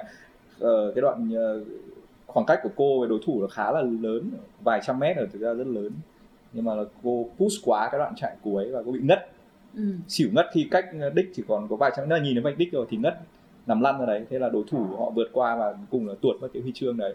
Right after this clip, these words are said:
Speaker 2: Ừ.
Speaker 1: Thì để, vì cái bài học đấy cho nên là ngay từ cái kỳ sea Games hai không mười chín ấy, lúc mà thấy Trinh đã bị hai đối thủ huy chương vàng, huy chương vàng vuột đi và Trinh có thể rất là vững vàng ở vị trí số ba, nhưng là cả ban huấn luyện, đặc biệt là Cao Hà chạy theo bảo,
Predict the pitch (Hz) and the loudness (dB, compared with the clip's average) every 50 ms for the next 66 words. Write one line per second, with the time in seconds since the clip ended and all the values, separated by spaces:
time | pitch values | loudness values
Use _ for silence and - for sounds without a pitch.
0 | - - 165 165 156 147 135 - _ _ _ _ _ _ _ _ _ - 143 147 | -8 -14 -14 -14 -14 -14 -14 -18 _ _ _ _ _ _ _ _ _ -10 -6 -2
1 | 139 127 117 113 110 110 107 113 117 107 98 92 - - - 107 110 113 110 110 | 0 0 2 2 0 0 0 0 0 0 0 0 -2 -4 -4 -2 -2 0 0 2
2 | 135 139 127 131 - - - 175 143 131 147 131 127 117 113 117 131 156 160 156 | 2 2 2 2 2 2 4 2 2 2 0 -2 2 2 2 2 2 -2 -4 -6
3 | 151 - 160 147 147 143 135 120 120 143 151 147 147 147 135 123 117 120 117 151 | -6 -4 -4 -4 -2 0 0 2 2 2 2 2 2 2 2 2 2 0 0 0
4 | 131 117 117 143 135 143 143 143 143 135 - 151 139 120 110 - - 120 120 135 | 0 0 0 0 0 0 0 0 -2 -2 -2 -2 -2 -2 -2 0 0 0 2 0
5 | 170 196 - 120 147 190 190 190 127 113 131 117 117 123 120 - 170 151 139 139 | -2 -4 0 2 2 2 2 2 -2 -2 -2 -2 -2 -2 0 2 2 2 0 -2
6 | 139 135 127 - - 156 151 - 131 135 131 127 120 117 - 180 139 107 87 87 | -4 -2 -2 -2 0 -2 -2 -2 -2 -2 0 0 0 0 2 2 0 0 0 -4
7 | - 117 131 120 - 143 131 131 123 113 110 117 117 156 143 135 120 113 110 110 | -4 -4 -4 -4 -4 -4 0 2 2 2 0 -2 -2 -4 -2 -2 -2 -4 -4 -6
8 | 113 - - 131 143 139 143 147 147 135 - - - - - - - - - _ | -8 -6 -2 0 0 2 2 2 2 0 -2 -6 -14 -20 -20 -20 -20 -20 -20 _
9 | _ _ _ - 120 117 - 156 147 143 139 127 127 135 147 123 95 107 180 214 | _ _ _ 0 0 2 2 2 0 2 2 0 2 2 2 2 2 2 2 4
10 | 190 135 143 151 170 170 180 151 120 104 107 113 113 113 110 113 120 123 135 135 | 4 4 2 2 2 4 4 4 4 2 0 -2 -2 -2 -4 -2 0 0 2 2
11 | 123 120 110 107 107 107 117 123 117 104 - - 104 95 87 78 - - - _ | 2 0 0 -2 -4 -6 -4 -2 -2 -2 0 0 0 0 0 -4 -10 -18 -20 _
12 | - - 120 123 123 117 117 139 156 - - - 123 104 - - - 113 - - | -2 2 2 2 2 0 2 2 2 2 0 -2 -6 -8 -6 -4 -2 -2 0 2
13 | 127 123 113 107 - 123 123 127 127 131 120 113 - 101 - - - 135 127 120 | 2 2 2 2 2 2 2 2 2 0 0 0 0 0 -2 -4 -2 -2 0 0
14 | 113 95 | 0 0